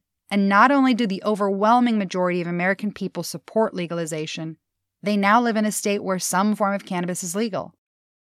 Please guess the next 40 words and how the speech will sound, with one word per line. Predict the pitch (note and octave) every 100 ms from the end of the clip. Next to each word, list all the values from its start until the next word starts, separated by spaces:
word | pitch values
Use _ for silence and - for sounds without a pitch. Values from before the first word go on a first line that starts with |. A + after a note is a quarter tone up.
| _
I'd | A3+ C4
ask | C4+ C#4
my | C4+ B3
colleagues | A3+ A#3 A3+ G3+
in | G#3
the | G3+
Senate | - F#3+ F#3 -
to |
think | F#3+ F#3+ F#3
long | F#3+ F#3 G3+ A3 A#3+
and | A#3
hard | G#3 G3 E3+ F3
about | F#3 F3 E3+ F3
what | - -
keeping | - C4 B3+
the | A#3+
federal | - G#3 G#3
government | F#3+ F#3+ F#3+ F#3
stuck | - - A#3 A#3+
in | A3+ G3+
yesteryear | A3 A3+ - G3 E3+ D#3+ -
means | F3+ F#3+ -
for | F3+
public | - G3+ G#3 G#3
health | G3+ F#3
and | G3 E3+
safety. | G3+ G3 - D#3+ D3 _ _ _ _ _ -
By | G3+ A3
failing | G#3+ B3+ C#4+ C4
to | A#3+
act, | G#3 F#3 F3+ - _ _ -
the | G3
federal | G#3+ A3+ C4
government | A3+ G#3 G#3+ G#3 G#3+
is | F#3
empowering | F#3+ - G#3 G#3+ G3+ F3+
the | F3
illicit | E3+ F#3 - G3
cannabis | - G3 F#3 E3 E3+
market. | D#3 - -